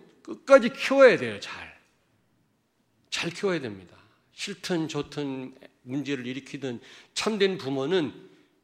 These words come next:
어? 같이 기도하면서 그 자녀를 키웁니다. 근데 결혼을 하면 끝나는 게 아니더라고, 이게. <laughs> 새로운 시작이라.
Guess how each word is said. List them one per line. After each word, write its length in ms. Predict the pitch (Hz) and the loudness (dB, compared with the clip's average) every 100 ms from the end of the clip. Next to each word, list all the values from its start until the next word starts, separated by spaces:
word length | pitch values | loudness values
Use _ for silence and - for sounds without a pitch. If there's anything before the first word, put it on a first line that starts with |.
| - | -4
어? 360 | 151 190 175 - - _ | -2 -2 -6 -16 -20 _
같이 320 | - 170 - - | -10 -6 -6 -4
기도하면서 480 | 170 175 165 139 | 4 6 6 0
그 80 | - | -6
자녀를 340 | 156 151 143 139 | -4 -2 -4 -6
키웁니다. 440 | - 180 131 - - _ _ _ _ _ _ _ _ _ _ _ _ | -10 -10 -10 -14 -20 _ _ _ _ _ _ _ _ _ _ _ _
근데 220 | - 180 151 | -6 -4 -2
결혼을 560 | 127 151 175 147 123 - - _ _ _ | 0 2 2 0 -4 -14 -20 _ _ _
하면 300 | - 190 180 | -4 -4 -2
끝나는 360 | 208 208 185 147 | -4 -2 -2 -2
게 80 | |
아니더라고, 520 | 104 101 110 95 90 90 | -4 -8 -10 -10 -8 -8
이게. 320 | 87 95 87 78 76 76 - - - | -6 -8 -8 -12 -18 -20 -20 -20 -16
<laughs> 600 | - - - - - - | -4 -4 -4 -10 -20 -16
새로운 460 | - - 196 196 185 | 6 6 8 4 2
시작이라. 560 | 180 - 196 190 196 | -2 0 -2 -2 -6